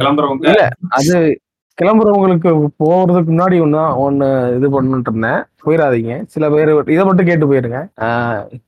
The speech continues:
Speaker 2: என்னன்னா, நிறைய பேருக்கு வந்து நீங்க பிசினஸ் நியூஸை மட்டும் பேசுங்க. You, you be like,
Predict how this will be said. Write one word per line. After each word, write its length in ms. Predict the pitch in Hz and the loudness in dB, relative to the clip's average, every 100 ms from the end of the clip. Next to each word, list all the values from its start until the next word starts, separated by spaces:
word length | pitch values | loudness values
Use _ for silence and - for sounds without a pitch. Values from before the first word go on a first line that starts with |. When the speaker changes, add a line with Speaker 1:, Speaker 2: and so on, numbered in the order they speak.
| _ 151 | _ -6
Speaker 2:
என்னன்னா, 540 | 143 156 226 190 143 123 117 - - - _ _ _ | -2 0 0 0 -2 -4 -6 -10 -20 -20 _ _ _
நிறைய 300 | 165 170 202 | -2 0 0
பேருக்கு 280 | 190 202 190 | 2 2 0
வந்து 580 | 175 208 208 175 139 - | 0 2 2 2 0 -4
நீங்க 320 | - 170 196 | -4 0 2
பிசினஸ் 520 | 160 185 - 254 185 196 | 2 0 -2 -4 -2 0
நியூஸை 200 | 165 160 | 0 0
மட்டும் 380 | 151 165 160 147 | -2 -2 -4 0
பேசுங்க. 680 | 139 139 135 117 120 120 104 101 _ _ _ _ _ | -2 0 -4 -4 -4 -4 -6 -12 _ _ _ _ _
You, 260 | 139 147 147 | 0 2 2
you 140 | 139 139 | 2 2
be 320 | 156 185 175 | 2 2 2
like, 440 | 165 - 147 131 | -2 -2 -2 0